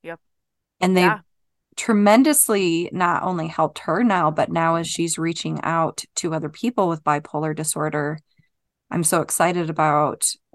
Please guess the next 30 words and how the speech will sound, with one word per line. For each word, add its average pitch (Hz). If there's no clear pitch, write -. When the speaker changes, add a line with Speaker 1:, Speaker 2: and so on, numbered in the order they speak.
Speaker 2:
how 165
she 160
can 156
help 156
other 156
people. 151
I 170
mean, 165
she, 180
she 254
really 226
is 165
just -
an 156
inspiration. 156
Speaker 1:
Yeah, 165
she's 233
incredible. 165
Also, 254
side 262
note, 202
<laughs> -
I 247
was 320
scrolling 208
through 240
Facebook 269
the 185
other 180
day, 208